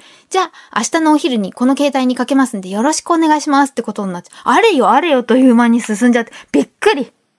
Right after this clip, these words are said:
緊張して、明け方夢の中でもリハーサルみたいな感じだったんですけれども、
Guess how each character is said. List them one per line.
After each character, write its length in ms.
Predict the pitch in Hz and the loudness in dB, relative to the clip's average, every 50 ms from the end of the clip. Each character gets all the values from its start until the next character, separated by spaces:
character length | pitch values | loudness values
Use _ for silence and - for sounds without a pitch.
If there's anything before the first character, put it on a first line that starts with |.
| _ _ - 208 - | _ _ -16 -14 -8
緊 280 | - - 339 381 370 359 | -2 0 0 0 0 -2
張 260 | - 359 330 330 311 | 0 0 0 0 0
し 80 | - | -2
て、 80 | - - - | -6 -6 -6
明 100 | 240 226 | -4 -2
け 140 | - 339 311 | 0 0 0
方 200 | 349 339 330 285 | 0 0 2 2
夢 280 | 240 254 262 311 349 | 4 6 6 4 4
の 60 | 349 | 2
中 240 | 359 381 370 370 311 | 0 0 0 0 0
で 80 | 254 254 | 2 2
も 100 | 240 226 | 2 2
リ 120 | 226 240 | 0 0
ハ 140 | 220 240 247 | 0 0 -2
ー 20 | |
サ 120 | 247 247 247 | 0 0 -2
ル 100 | 233 240 | -2 0
み 100 | 247 233 | 0 0
た 80 | 233 214 | 0 -2
い 40 | 202 | -2
な 80 | 202 | -4
感 180 | - 220 233 233 | -4 -4 -4 -4
じ 100 | 226 226 | -2 -2
だ 80 | 247 | -2
っ 60 | 240 240 | -2 -2
た 120 | 226 196 | -4 -8
ん 40 | 190 | -8
で 80 | 190 | -8
す 80 | 190 - | -10 -12
け 80 | - 185 | -12 -12
れ 80 | 180 | -10
ど 80 | 185 190 | -8 -8
も、 140 | 196 190 | -10 -10